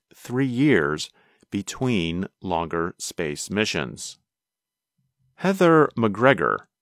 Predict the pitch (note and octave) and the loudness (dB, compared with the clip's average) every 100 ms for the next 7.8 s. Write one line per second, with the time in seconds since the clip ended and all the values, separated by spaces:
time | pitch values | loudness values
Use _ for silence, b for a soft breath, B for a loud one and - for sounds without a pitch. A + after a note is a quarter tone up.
0 | _ F#2+ F#2 F2 F2 F2+ F2+ G#2 - G#2+ | _ -6 -2 -2 -2 0 2 2 2 0
1 | G#2+ G#2+ G2+ F2+ - C3 D#3 B2 G#2+ G#2+ | 2 2 -2 -4 -2 2 4 4 6 4
2 | A#2 - _ F#2 A2+ B2 B2+ B2 - F#2 | 2 -4 _ -2 0 0 0 -2 0 0
3 | D#2 B1 E2 D2 - - - _ _ _ | -2 -6 -6 -6 -8 -10 -16 _ _ _
4 | _ _ _ _ _ _ - - C#3 B2+ | _ _ _ _ _ _ -16 -4 0 2
5 | G2+ A2+ F#2+ F#2 F#2 F#2+ G2 - A2 A2 | 2 0 0 4 4 2 -2 -2 0 2
6 | D3 E3 B2+ C3 D#3+ G#2 F#2+ G2 _ G#2+ | 2 2 4 4 4 6 4 2 _ -2
7 | G2 G#2 - - C#3 F2+ B1+ B1 | 0 -2 -2 2 4 2 -2 -10